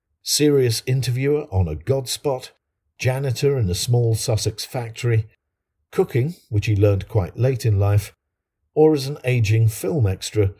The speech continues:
who was very pleased to earn over the rate for appearing almost in flagrante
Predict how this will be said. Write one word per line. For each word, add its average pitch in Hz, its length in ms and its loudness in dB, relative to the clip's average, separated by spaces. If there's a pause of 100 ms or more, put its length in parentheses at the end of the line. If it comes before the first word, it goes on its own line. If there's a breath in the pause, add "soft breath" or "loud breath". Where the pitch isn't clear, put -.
(200 soft breath)
who 139 80 -10
was 147 160 0
very 151 340 0
pleased 101 440 0
to 104 140 0
earn 104 240 0
over 123 260 0
the 87 120 -2
rate 80 300 -4
for - 220 -6
appearing 104 580 2
almost 143 420 -2
in 139 220 -4
flagrante 117 840 -4